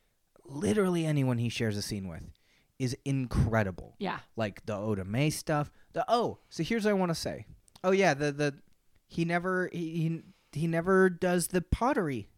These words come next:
Speaker 1: as a ghost, and I just, I
Speaker 2: Yeah.
Speaker 1: was waiting. I was waiting for it to come back.
Speaker 2: Nope.
Speaker 1: 'Cause as you got here, I was finishing it, and I was like,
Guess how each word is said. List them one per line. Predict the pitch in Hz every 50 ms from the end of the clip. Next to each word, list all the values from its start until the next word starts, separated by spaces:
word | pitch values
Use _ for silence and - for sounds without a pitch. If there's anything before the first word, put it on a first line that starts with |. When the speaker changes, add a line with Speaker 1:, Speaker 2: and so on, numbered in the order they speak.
| _ _ -
Speaker 1:
as | 165 165 170
a | 190
ghost, | 202 277 254 175 117 - -
and | 143 147
I | 147 151 151
just, | 147 160 151 -
I | - - 151 147 143
Speaker 2:
Yeah. | 240 233 208
Speaker 1:
was | 160 143 147 147
waiting. | 160 196 220 220 185 135 110 87 - - _ _ _ _ - _ _ _
I | 175
was | 156 160
waiting | 165 156 156 156 156 196 226 262 254 247 240 180 160 131 120 120
for | 117 - 147 135 117
it | - -
to | - 120
come | 110 - 120 107 98
back. | - - 50 - - -
Speaker 2:
Nope. | 214 226 247 262 - _ _ _ - - -
Speaker 1:
'Cause | 175 175
as | 202 208 196
you | 220 196
got | 220 208 226 220
here, | 220 185 160
I |
was | 147 -
finishing | - - 226 247 226 - - 117
it, | 110 - -
and | 117
I | 123 123
was | 113
like, | 110 -